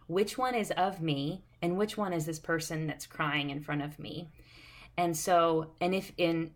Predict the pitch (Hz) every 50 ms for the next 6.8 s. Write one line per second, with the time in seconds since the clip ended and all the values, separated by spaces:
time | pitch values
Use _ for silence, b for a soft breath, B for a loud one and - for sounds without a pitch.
0 | - - 180 175 - 175 175 175 175 165 180 196 214 220 214 196 185 175 180 180
1 | - - - - _ _ _ - - _ - - - - _ _ _ _ _ _
2 | _ _ _ _ - - _ - 185 185 - 202 185 190 180 180 175 175 - 208
3 | 226 233 269 262 269 262 226 190 175 160 156 151 151 151 - - 170 165 160 165
4 | 170 185 190 202 185 175 170 165 156 - 170 165 165 165 165 160 160 160 160 160
5 | 160 156 - b b b b b b b b - _ - 170 165 160 156 151 147
6 | 151 151 151 151 - - _ _ - 156 160 165 160 156 151